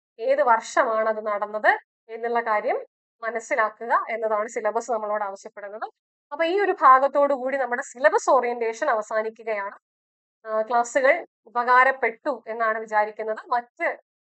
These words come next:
ഓറിയന്റേഷൻ സെഷനുകൾ കാണാത്തവരുണ്ടെങ്കിൽ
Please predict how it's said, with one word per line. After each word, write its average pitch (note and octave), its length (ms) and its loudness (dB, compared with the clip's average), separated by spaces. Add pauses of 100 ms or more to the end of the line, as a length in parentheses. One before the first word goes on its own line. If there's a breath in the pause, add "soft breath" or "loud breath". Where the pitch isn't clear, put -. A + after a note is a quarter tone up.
ഓറിയന്റേഷൻ A#3+ 680 -6 (260)
സെഷനുകൾ C4+ 680 2 (100)
കാണാത്തവരുണ്ടെങ്കിൽ A#3+ 1000 0